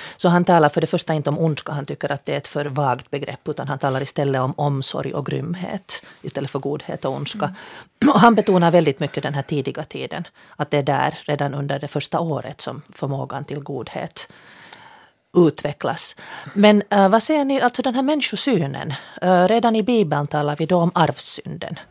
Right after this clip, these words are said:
Speaker 1: Redan det nyfödda barnet behöver döpas för att räddas från ondskan, så att säga, från ondskan i den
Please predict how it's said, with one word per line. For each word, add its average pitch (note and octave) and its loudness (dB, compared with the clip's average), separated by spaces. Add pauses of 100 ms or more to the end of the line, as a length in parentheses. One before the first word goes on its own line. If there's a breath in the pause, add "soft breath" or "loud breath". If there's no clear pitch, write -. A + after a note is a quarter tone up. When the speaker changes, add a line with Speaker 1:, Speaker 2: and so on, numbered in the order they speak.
(380 loud breath)
Speaker 1:
Redan F3 6
det E3+ 4
nyfödda F3 2
barnet D3+ 4
behöver C#3+ -2
döpas C#3 -2
för D3+ -10
att - -14
räddas C3+ -6
från D3 -8
ondskan, C3+ -12
så - -12
att - -10
säga, E3+ -10
från D3+ -10
ondskan D3 -10
i C#3+ -6
den D3 -8